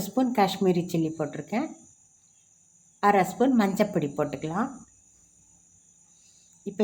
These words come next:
இதை நல்லா கலந்து விட்டும்போது இது நல்லா வறண்டுரும் பாருங்க. இது வறக்கும், வறண்டு போகும்போது இதுல ஒரு ஐம்பது கிராம் மறுபடியும் நல்லெண்ணெய் நம்ம ஊத்திக்கலாம். இந்த மாதிரி மூணு வாட்டி நான் ஊத்தினேன். மொத்தம் கால் கிலோ எண்ணெய் இதுக்கு பிடிச்சிச்சு. கால்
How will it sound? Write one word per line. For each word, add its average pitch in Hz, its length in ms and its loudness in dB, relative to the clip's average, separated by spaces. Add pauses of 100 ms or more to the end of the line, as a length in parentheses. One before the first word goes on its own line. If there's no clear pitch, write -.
இதை 185 140 0 (140)
நல்லா 196 200 4 (120)
கலந்து 185 300 2
விட்டும்போது 165 460 0 (120)
இது 202 100 2 (100)
நல்லா 190 240 2 (120)
வறண்டுரும் 190 580 0
பாருங்க. 156 260 -2 (760)
இது 233 100 8 (100)
வறக்கும், 190 480 0 (240)
வறண்டு 226 420 6
போகும்போது 180 460 0
இதுல 208 180 2 (120)
ஒரு 175 180 -2 (640)
ஐம்பது 180 320 2
கிராம் 220 220 2 (200)
மறுபடியும் 190 480 2
நல்லெண்ணெய் 175 480 4
நம்ம 170 220 2
ஊத்திக்கலாம். 139 440 -4 (140)
இந்த 190 120 2 (100)
மாதிரி 220 180 6 (160)
மூணு 220 220 4
வாட்டி 202 280 2
நான் 175 220 2
ஊத்தினேன். 190 420 -2 (420)
மொத்தம் 277 380 0
கால் 196 300 6
கிலோ 185 140 2 (120)
எண்ணெய் 196 260 2
இதுக்கு 156 280 -4
பிடிச்சிச்சு. 151 360 -8 (160)
கால் 190 240 4